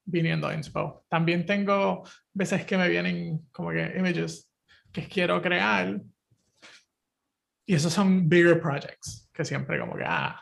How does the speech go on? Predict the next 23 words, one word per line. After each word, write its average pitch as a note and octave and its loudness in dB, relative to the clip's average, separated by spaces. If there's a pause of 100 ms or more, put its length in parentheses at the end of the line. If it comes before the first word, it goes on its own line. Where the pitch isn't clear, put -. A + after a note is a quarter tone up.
(160)
pues D#3+ -8
tenemos - -2
que F#2+ -2
ir F#2+ -2
a F#2 2
esta - -2
playa F#2+ 2
específica. E3+ -4 (1000)
Coger, F#3 4 (840)
yo F#3+ 4 (400)
hice G3+ 4
un G#3 2
shoot G#3 -2 (160)
con F#2+ 0
una F#2+ 0
amiga G2+ 0
mía F#2+ -2 (540)
que F#3 -2
se F#3 0
llama E3+ 2
Paola G3 0
Inés F#3+ -2
para D3 -2